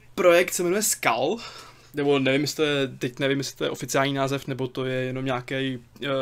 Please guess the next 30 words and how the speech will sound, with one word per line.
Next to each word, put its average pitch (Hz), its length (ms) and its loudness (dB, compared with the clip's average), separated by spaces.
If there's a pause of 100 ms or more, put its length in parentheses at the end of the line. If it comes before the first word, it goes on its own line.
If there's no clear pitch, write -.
(440)
code 135 260 0
name. 151 280 0 (1300)
Nicméně 196 640 -2
to 190 100 -6
má 170 180 -2
být 160 240 -4
podle 139 520 -2
nějakých 131 380 -6
prvních 147 300 -2
úniků 147 300 -4
návrat 143 440 0
ke 156 100 -4
kořenům 131 640 -4
trošku, 135 420 -10
jako. - 260 -12 (280)
Takže 131 180 -8
to 143 100 -4
bude 165 160 2
survival, 139 720 -2 (260)
kdy 139 420 0
teda 139 240 2
s-, - 360 -8
je 143 60 -4
to 156 80 -6
přirovnávaný 143 640 2
z 135 40 -8
nějakého 143 340 2
důvodu 151 200 -2
k - 100 -4
Revenan-, 127 480 4